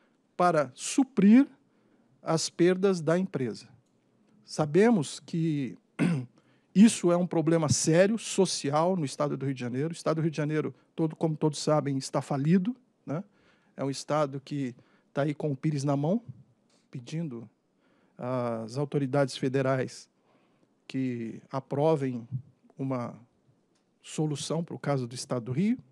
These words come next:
mas a questão das perdas não técnicas deve ser discutidas na questão da segurança pública, porque não adianta aumentar a tarifa do consumidor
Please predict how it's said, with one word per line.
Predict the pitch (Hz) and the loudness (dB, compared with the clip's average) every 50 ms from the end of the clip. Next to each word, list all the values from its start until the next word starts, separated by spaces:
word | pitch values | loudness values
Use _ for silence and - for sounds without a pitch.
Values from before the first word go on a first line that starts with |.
| _ _ _ _ _ _ _ _ _ _ _ _ _ _ _ | _ _ _ _ _ _ _ _ _ _ _ _ _ _ _
mas | - 190 202 220 240 277 269 - - - - - _ _ _ _ _ _ _ _ _ _ | 4 6 6 6 6 4 2 0 -4 -6 -6 -8 _ _ _ _ _ _ _ _ _ _
a | - 190 | -2 0
questão | 190 - 220 202 - - - 214 208 208 | 2 2 0 0 2 2 4 4 4 4
das | - 165 202 196 - - | 4 4 2 2 2 -2
perdas | - - 220 240 240 233 226 202 | 2 6 6 6 6 6 2 2
não | 202 180 | 2 0
técnicas | 165 - 170 180 185 - 233 214 - 220 214 - | 2 2 2 2 2 0 -4 -4 -2 -4 -6 -6
deve | - - 156 175 180 190 | -6 -4 -2 -2 -2 -2
ser | 185 - 190 | -2 -4 -4
discutidas | 185 - - - 208 202 - 180 180 185 208 214 214 - - - _ | -4 -6 -8 -10 -10 -8 -8 -8 -6 -6 -6 -8 -8 -12 -18 -20 _
na | - - 160 170 185 196 - - _ | -12 -4 0 0 0 0 -2 -6 _
questão | - 170 - - - 175 | -2 -2 0 0 0 -2
da | 185 | -2
segurança | 180 - - 180 185 185 185 - 202 | -2 -2 -4 -2 -2 -2 -2 -2 -4
pública, | 202 - 165 139 113 - - 143 | -4 -4 -4 -4 -4 -6 -8 -6
porque | - 226 202 - 254 | -4 -4 0 2 2
não | 269 320 | 2 2
adianta | 339 294 202 214 233 269 311 262 - 160 135 - _ _ - _ _ _ | 2 4 4 4 4 4 4 2 0 -2 -2 -4 _ _ -20 _ _ _
aumentar | - 202 214 214 202 196 - 220 226 | 2 4 4 4 4 4 4 4 2
a | 233 | 4
tarifa | - 240 202 196 202 233 269 - - 214 | 4 2 4 6 8 6 6 6 4 0
do | 170 170 | 0 -2
consumidor | - 180 165 - - 170 156 147 151 214 254 247 170 - | -2 -4 -4 -4 -4 -4 0 4 6 8 8 6 6 0